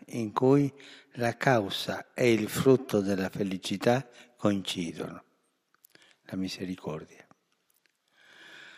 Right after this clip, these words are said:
Coloro che esercitano la misericordia troveranno misericordia. Saranno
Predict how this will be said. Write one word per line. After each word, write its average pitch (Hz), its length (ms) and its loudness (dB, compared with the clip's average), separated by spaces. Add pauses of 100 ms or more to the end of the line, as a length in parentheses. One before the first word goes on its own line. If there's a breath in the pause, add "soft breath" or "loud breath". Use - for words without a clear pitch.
(280 loud breath)
Coloro 143 540 10
che 123 140 4
esercitano 104 960 2
la 101 120 2
misericordia 127 1000 2 (840 soft breath)
troveranno 110 640 2
misericordia. 87 1080 -6 (1300 soft breath)
Saranno 123 840 0